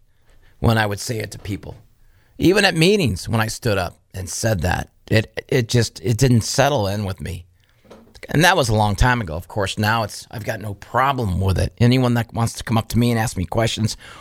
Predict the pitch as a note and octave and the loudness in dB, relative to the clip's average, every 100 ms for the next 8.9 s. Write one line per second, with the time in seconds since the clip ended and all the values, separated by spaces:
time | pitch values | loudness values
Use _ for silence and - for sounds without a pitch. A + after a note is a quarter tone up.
0 | - - A2+ A2+ - A2+ G#2 G#2 - - | -6 2 4 4 0 -4 -2 -4 -8 -20
1 | - - - B2+ A#2+ C3 B2 A#2 A2+ A2 | -20 -4 2 4 4 2 0 -2 -2 -6
2 | - G2+ G2 G2 - A#2 - B2+ B2 G#2 | -10 -10 -8 -10 -10 -12 -6 -6 -4 -2
3 | A#2+ - A2 G2 A2 B2 - - G#2 F#2 | 0 4 4 4 4 2 -2 -4 -4 -4
4 | G#2+ - G#2+ G#2 G2+ F#2+ - _ _ _ | -6 -6 -4 -4 -6 -10 -14 _ _ _
5 | _ - - - - - - - - - | _ -20 -20 -16 -16 -14 -18 -20 -20 -20
6 | _ _ _ _ _ - A3 F3+ G#2+ D#2 | _ _ _ _ _ 2 4 4 2 -2
7 | - - - - - _ _ _ _ _ | -14 -20 -20 -20 -20 _ _ _ _ _
8 | _ _ _ - - - D3+ D3 | _ _ _ -10 -2 4 4 4